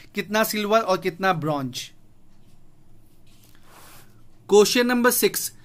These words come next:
स्वच्छ सर्वेक्षण दो हज़ार बीस रिपोर्ट के अनुसार किस शहर को जो है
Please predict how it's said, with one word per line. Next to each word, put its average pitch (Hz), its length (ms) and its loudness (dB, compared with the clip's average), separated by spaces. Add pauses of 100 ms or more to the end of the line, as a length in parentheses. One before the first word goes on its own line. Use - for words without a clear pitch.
(160)
स्वच्छ 262 420 0
सर्वेक्षण 220 680 0
दो 220 120 2
हज़ार 226 180 4
बीस 208 300 -2
रिपोर्ट 208 340 2
के 214 100 -2
अनुसार 190 480 0 (120)
किस 247 300 0
शहर 214 280 0
को 220 200 0
जो 196 140 0
है 185 240 -4